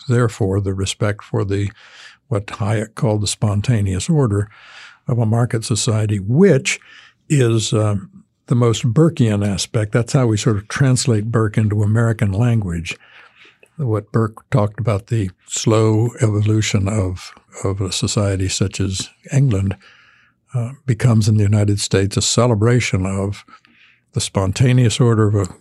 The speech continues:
market society and necessarily the creative destruction that comes with that.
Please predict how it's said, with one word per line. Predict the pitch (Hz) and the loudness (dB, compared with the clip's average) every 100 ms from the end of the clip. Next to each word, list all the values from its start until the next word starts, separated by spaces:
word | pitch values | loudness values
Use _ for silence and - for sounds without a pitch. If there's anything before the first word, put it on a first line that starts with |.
| - | -2
market | 101 101 107 | 0 2 -2
society | - 101 104 98 113 117 - | -2 -2 0 0 0 0 2
and | 175 190 180 143 - _ - | 6 6 6 4 -6 _ 0
necessarily | 107 - - 117 104 92 101 | 0 2 0 2 2 2 0
the | 98 101 | 0 -4
creative | - 107 110 104 98 | 0 2 2 2 0
destruction | - - 110 110 - 95 | -4 0 0 0 -4 -4
that | 95 - | -4 -8
comes | - 101 101 - | -4 -2 -2 -4
with | 107 - | -6 -4
that. | 80 | -8